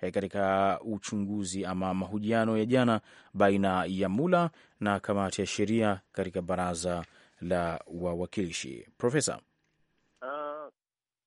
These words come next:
Speaker 2: tafsiri yangu kwanza tu nianze kusema kwamba, uh, Mueller, uh, au mchunguzi huyu maalum, uh, alivyoanza kujibu maswali kutoka kwa upande wa Republicans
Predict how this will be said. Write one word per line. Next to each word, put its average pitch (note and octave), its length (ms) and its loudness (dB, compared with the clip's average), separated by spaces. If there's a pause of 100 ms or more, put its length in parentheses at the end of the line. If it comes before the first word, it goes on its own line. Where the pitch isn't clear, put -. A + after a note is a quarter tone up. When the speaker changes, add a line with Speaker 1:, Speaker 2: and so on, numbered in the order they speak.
(220)
Speaker 2:
tafsiri F3 420 -4
yangu G3 340 0
kwanza F3 400 -2
tu - 140 -8
nianze C3 340 0
kusema A#2+ 400 -4
kwamba, F#2+ 960 4 (800)
uh, D#2+ 300 -6 (120)
Mueller, A#2 640 6 (200)
uh, D#2 160 -4 (100)
au G#2+ 320 10
mchunguzi G#2 500 -10
huyu A#2+ 260 -4
maalum, F#2 760 6 (220)
uh, D#2 360 -4 (600)
alivyoanza G2+ 840 6
kujibu F#2 800 -6
maswali F#2+ 680 6
kutoka - 480 -2
kwa D#2 600 2 (560)
upande B2+ 480 -4
wa E2+ 200 0
Republicans E2 720 -6